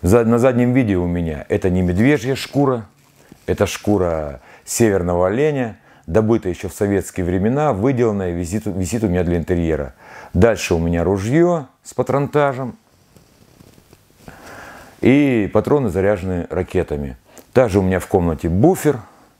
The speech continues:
телевизор, тумбочка под аппаратуру, там у меня стоят D V D, кассеты,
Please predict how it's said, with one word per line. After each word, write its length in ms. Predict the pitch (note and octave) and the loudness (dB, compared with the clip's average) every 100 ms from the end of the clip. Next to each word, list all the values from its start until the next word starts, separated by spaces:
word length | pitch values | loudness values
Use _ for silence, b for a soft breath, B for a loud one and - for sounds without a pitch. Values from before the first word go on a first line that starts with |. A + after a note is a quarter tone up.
| b - | b -4
телевизор, 760 | F2 F2+ G2 E3+ D3+ C#3+ - - _ _ B B B B B _ | 0 2 2 0 2 -2 -4 -20 _ _ B B B B B _
тумбочка 460 | B2 G#2+ F#2+ - | 4 4 0 -4
под 200 | F2+ F#2+ | -4 -2
аппаратуру, 840 | F#2 G#2+ A2+ - E3 E3+ D3 A2+ _ _ | 0 0 -2 -2 0 0 0 -6 _ _
там 160 | F2+ F2 | -4 -2
у 80 | |
меня 140 | F2 F2 | -2 -4
стоят 300 | - F#2 F2 | 0 0 2
D 140 | F#2+ | 0
V 140 | G2+ B2 | 2 0
D, 320 | A#2+ F#3 E3 | 2 2 2
кассеты, 880 | - F#2 - - E3 D3+ - B2 | 0 -2 -2 0 2 0 -2 -4